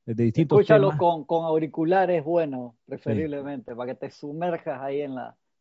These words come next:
Speaker 2: en la radiación.
Speaker 1: ¿Qué dice Francisco o Roberto? Que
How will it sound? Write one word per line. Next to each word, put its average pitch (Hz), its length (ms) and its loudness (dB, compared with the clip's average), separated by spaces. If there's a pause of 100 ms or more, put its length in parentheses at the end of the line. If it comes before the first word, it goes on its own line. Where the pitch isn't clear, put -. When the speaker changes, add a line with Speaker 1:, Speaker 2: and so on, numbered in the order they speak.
(280)
Speaker 2:
en 143 140 -12
la 139 140 -6
radiación. 131 840 -8 (540)
Speaker 1:
¿Qué 135 120 -4
dice 120 640 -2
Francisco 139 460 0
o 110 220 4
Roberto? 123 340 0
Que 98 200 -2